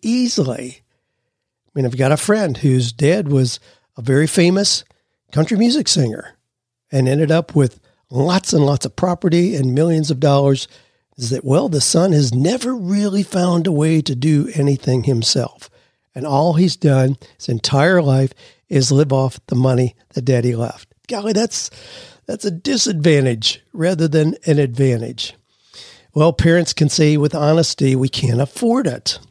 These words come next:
Um, you know, but, but what if they really can? I mean, what if you want a Porsche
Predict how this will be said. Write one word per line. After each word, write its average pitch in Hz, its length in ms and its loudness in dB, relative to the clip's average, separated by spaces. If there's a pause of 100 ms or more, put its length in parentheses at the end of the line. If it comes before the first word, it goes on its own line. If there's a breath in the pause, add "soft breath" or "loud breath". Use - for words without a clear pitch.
(1300 soft breath)
Um, 117 360 2 (580 loud breath)
you 143 100 -2
know, 143 40 0
but, 165 280 -10
but - 240 -10 (500 loud breath)
what 185 160 4
if - 100 0
they 320 120 2
really 214 240 4
can? 233 500 -2
I - 40 -20 (840)
mean, 156 160 0
what 220 160 0
if 254 120 -8
you 254 100 2
want 202 200 0
a 175 40 -2
Porsche - 600 -2